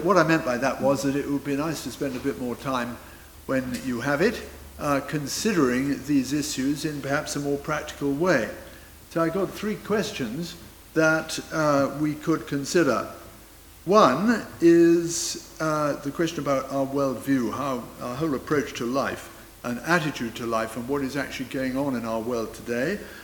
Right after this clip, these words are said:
What is forming, what is forming your, uh, worldview at the moment? Second question, when you feel afraid,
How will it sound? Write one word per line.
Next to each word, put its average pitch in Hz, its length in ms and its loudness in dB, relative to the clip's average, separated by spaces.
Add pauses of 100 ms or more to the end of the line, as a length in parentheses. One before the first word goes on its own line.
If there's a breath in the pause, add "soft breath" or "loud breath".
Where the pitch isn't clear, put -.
(160 loud breath)
What 208 380 4 (140)
is 175 220 2
forming, 175 920 2 (420)
what 180 160 2
is 175 140 -2
forming 131 800 0
your, 156 500 4 (840)
uh, 117 360 -2 (460)
worldview 139 880 2 (100)
at 156 240 -4
the 143 60 -6
moment? 143 400 6 (1400)
Second 180 360 4
question, 151 540 0 (880)
when 214 260 6
you 190 160 4
feel 180 380 4
afraid, 131 680 2